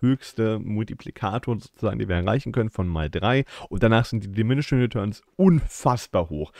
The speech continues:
Also ich kann wahrscheinlich jetzt tausend Dust reinpacken, ohne auch nur einen Punkt mehr in der Value zu bekommen. Und Dust habt ihr mehr oder weniger genug, sprich diese achttausend sollten gar kein Problem sein. Das nächste, was ich mache, ist, ich apply die Regie auch hier bei den ganzen anderen Ressourcen und denke mir, okay,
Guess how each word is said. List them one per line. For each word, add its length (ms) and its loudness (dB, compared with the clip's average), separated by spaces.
Also 120 -6
ich 60 -10
kann 100 4
wahrscheinlich 260 6
jetzt 160 -12
tausend 400 6
Dust 160 4
reinpacken, 460 0
ohne 240 4
auch 160 -2
nur 180 0
einen 260 2
Punkt 280 -2
mehr 240 4
in 60 -2
der 120 2
Value 300 0
zu 120 -20
bekommen. 380 -14
Und 220 2
Dust 240 2
habt 160 -4
ihr 40 2
mehr 120 4
oder 80 2
weniger 220 0
genug, 280 4
sprich 300 -6
diese 260 -4
achttausend 400 2
sollten 380 0
gar 200 4
kein 240 0
Problem 400 2
sein. 280 -2
Das 180 6
nächste, 320 0
was 120 -2
ich 80 -6
mache, 200 0
ist, 260 -4
ich 80 8
apply 240 10
die 80 6
Regie 260 4
auch 140 4
hier 340 0
bei 100 10
den 120 4
ganzen 180 2
anderen 240 0
Ressourcen 360 0
und 80 -2
denke 120 4
mir, 60 4
okay, 260 4